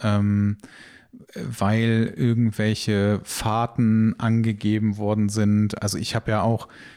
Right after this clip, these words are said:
wenn ich, ähm, irgendwo hinfahre, das ist ja für mich auch eine Firmenfahrt, dadurch, dass ich ja selbstständig bin. Egal, ob da jetzt irgendein Job draus kommt oder nicht, aber es ist halt alles Netzwerken und dieses ganze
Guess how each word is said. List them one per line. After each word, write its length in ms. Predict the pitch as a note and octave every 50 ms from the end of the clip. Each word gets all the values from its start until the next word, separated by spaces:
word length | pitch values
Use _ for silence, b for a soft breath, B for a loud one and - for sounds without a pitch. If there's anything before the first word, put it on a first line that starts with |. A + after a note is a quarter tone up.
| B _
wenn 180 | - G#2+ -
ich, 320 | - - - - - - -
ähm, 340 | C#3 A2 G2+ G2 G2+ G#2 - -
irgendwo 380 | D3 B2+ A#2+ B2 A2+ - A2+ G#2+
hinfahre, 800 | G#2 A#2 B2+ B2 B2 - B2 A#2+ B2 A#2+ A#2+ B2 B2 B2+ B2+ B2+ B B B B B B _
das 180 | G#2+ G2+ - A2+
ist 140 | A#2 -
ja 80 | - A#2
für 180 | - - A#2 A#2+
mich 240 | A#2+ A#2+ - -
auch 160 | - A2+ - -
eine 100 | A#2 A2
Firmenfahrt, 760 | - - A#2 A2+ A2+ G#2 - - G2 G2 G2 - - - _ _ _ _ _ _ _ _ _
dadurch, 360 | - G#2 G2 G2 G2 G2 -
dass 180 | - G2+ G2+ -
ich 100 | A2+ -
ja 100 | - G2+
selbstständig 500 | G2 G#2 F#2 - - - G2 F#2+ F#2+ -
bin. 140 | - A2+ G2+
Egal, 380 | - G#2+ G#2+ A2+ A2+ B2 C3+ C3+
ob 160 | A#2+ A#2 -
da 80 | A#2+ A2+
jetzt 280 | A2 A2 G#2 - -
irgendein 420 | - - A#2+ A#2+ A#2 A2+ A2+ A2 G#2
Job 240 | A2 A2+ A#2 -
draus 300 | - A2 A2 A2 G#2 -
kommt 300 | - - A#2 A#2 B2 A#2
oder 140 | A2 G#2+ A2
nicht, 240 | A2 A#2 A2 - A2+
aber 120 | G2+ G#2
es 120 | G#2 - -
ist 120 | - - -
halt 200 | A2+ A2 - -
alles 240 | A#2+ A#2 A2 -
Netzwerken 640 | - G#2+ A#2+ A#2+ - B2+ B2 B2 B2 C3 C3 B2+ B2
und 200 | A2+ A#2 A2+ B B B B B B B B -
dieses 280 | A2+ G#2 G#2+ G#2 - -
ganze 340 | A#2 A#2 B2 B2 - A#2